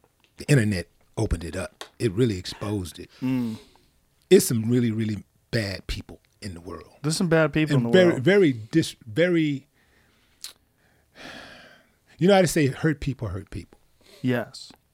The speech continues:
Speaker 1: Right.
Speaker 2: Yeah.
Speaker 1: So a lot of these people are hurt. They don't know how to channel that anger and into something positive, right?
Speaker 2: Right.
Speaker 1: So they just take the easy route and do the negative thing.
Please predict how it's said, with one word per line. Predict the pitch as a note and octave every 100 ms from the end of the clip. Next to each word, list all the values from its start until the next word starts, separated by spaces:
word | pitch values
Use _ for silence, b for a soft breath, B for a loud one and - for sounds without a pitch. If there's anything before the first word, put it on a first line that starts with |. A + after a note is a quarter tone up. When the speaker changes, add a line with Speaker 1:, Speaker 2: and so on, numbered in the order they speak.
| _
Speaker 1:
Right. | - G2+ F2+ _
Speaker 2:
Yeah. | C3 A#2 A2 -
Speaker 1:
So | - E3+ C#3 -
a | C#3
lot | D#3 D#3
of |
these | C#3+ -
people | C#3+ B2+ A2+
are | G2+
hurt. | G2+ A#2 - _ _ _ _ _ _ _ _ _ A2+
They | E3
don't | G3+ E3+ B2+
know | D3
how | B2 B2
to | A2 G#2
channel | - - C3+ B2
that | A2+ G#2+ -
anger | B2 B2 G2 E2+ _ _ _ _ _ _ _ _ _ _ _ -
and | A#2 A2 G#2+ G#2+ G2+ G#2+ _ _ _ _ _ _ _ _ - _ _ _ _ _ -
into | D#3 F#3
something | - F3 C3+ B2+
positive, | B2+ B2+ A#2 F2+ D#2+ -
right? | A#2 A2+ A2+ _ _ -
Speaker 2:
Right. | B2+ A#2+
Speaker 1:
So | - F3
they | D#3+ D#3
just | C#3+ B2+ - _ _ _ _ _
take | C#3+ A2+
the | A#2
easy | C3 A#2
route | A2+ A2 G#2
and | G2+
do | G2 G#2
the | G#2
negative | B2 A2 G#2
thing. | - E2+ E2+